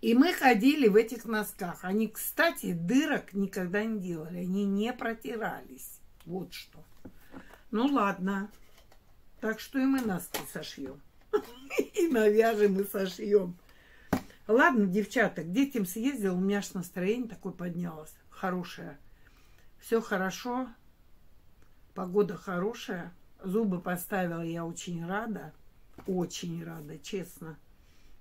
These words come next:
Потому что зубы — это всё. Щас попью кофейку и пойду своего Маркушу забирать. Домой, домой, домой.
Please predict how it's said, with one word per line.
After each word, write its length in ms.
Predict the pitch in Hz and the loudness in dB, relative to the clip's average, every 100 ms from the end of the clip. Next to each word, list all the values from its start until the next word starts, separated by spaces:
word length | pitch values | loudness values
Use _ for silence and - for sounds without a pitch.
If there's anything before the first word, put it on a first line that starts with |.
| - | -10
Потому 400 | 175 180 180 180 | -8 -4 -4 -4
что 300 | - - 180 | -8 -8 -6
зубы — 340 | 165 240 214 175 | -4 -4 -4 -4
это 240 | 175 196 | -4 -8
всё. 500 | - - - 160 151 - - - - - | -8 -14 -14 -12 -12 -18 -20 -20 -20 -8
Щас 220 | - 208 | -2 -2
попью 400 | - 190 196 185 | -2 -6 -2 -4
кофейку 680 | 196 185 214 185 254 269 320 - - | -4 -4 -2 -4 0 0 -2 -12 -12
и 60 | |
пойду 560 | - 180 175 208 262 262 196 - - | -4 0 0 0 0 -2 -8 -20 -10
своего 340 | 190 185 190 214 | -2 2 4 4
Маркушу 680 | 220 208 - 196 - 175 | 4 0 -4 -8 -6 -8
забирать. 580 | 156 170 170 160 160 160 - - - - - - - - | -6 -6 -4 -4 -6 -10 -12 -16 -18 -20 -20 -18 -16 -6
Домой, 680 | 175 208 202 190 180 180 175 - | 0 2 2 0 0 -2 -6 -12
домой, 440 | 170 170 180 196 | -6 -4 -2 -2
домой. 600 | 202 220 220 190 180 180 | -2 -2 -4 -4 -6 -8